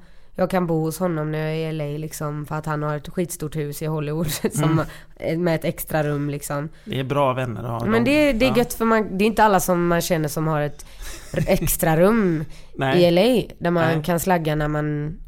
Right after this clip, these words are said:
Speaker 1: s-, eh, kommer dit liksom.
Speaker 2: Nej.
Speaker 1: Det är inte bara därför han är väl-, men han är väldigt ödmjuk och väldigt givmild och väldigt, han är en bra vän att ha liksom.
Speaker 2: Ja.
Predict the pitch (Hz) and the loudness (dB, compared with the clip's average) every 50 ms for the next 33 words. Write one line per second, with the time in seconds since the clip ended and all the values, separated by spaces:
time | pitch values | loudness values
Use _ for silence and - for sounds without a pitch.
0 | - - - - - - - - - - 87 76 73 92 - - - - 170 156 | -16 -16 -16 -16 -14 -12 -12 -10 -10 -8 -8 -8 -8 -8 -10 -10 -8 -6 -4 -2
1 | 156 156 151 151 151 - 160 156 151 - 160 156 160 - 160 - - 135 131 131 | -2 -2 -2 -4 -6 -8 -8 -8 -6 -6 -6 -6 -6 -6 -8 -8 -6 -4 -4 -2
2 | 139 143 135 - - - - - - - - - - - - 175 196 196 165 175 | -4 -6 -8 -12 -16 -16 -16 -18 -18 -20 -20 -20 -14 -6 -2 2 2 2 4 4
3 | 170 180 175 165 170 151 139 - - 180 202 214 214 208 208 196 175 - 190 196 | 4 4 6 6 4 4 2 2 2 4 4 4 4 4 4 4 4 4 4 4
4 | 208 196 208 208 202 196 202 196 170 - 160 214 196 160 160 156 156 151 - 160 | 4 4 4 4 4 4 4 4 4 2 2 2 4 4 4 2 2 0 -2 -2
5 | 156 170 156 147 143 - 165 175 165 139 139 143 143 143 143 151 151 156 143 135 | 0 0 -2 -2 -2 -2 -2 -2 0 -2 -2 -4 -4 -4 -4 -4 -2 -2 -2 -4
6 | 135 - - 139 165 170 180 185 170 180 165 151 139 147 139 135 135 139 147 170 | -6 -6 -6 -4 -2 -2 0 0 2 0 0 0 0 -2 -2 -4 -4 -4 -4 -4
7 | 175 175 147 - 127 - - - 127 127 131 135 | -4 -4 -6 -8 -10 -8 -6 -4 -4 -4 -4 -6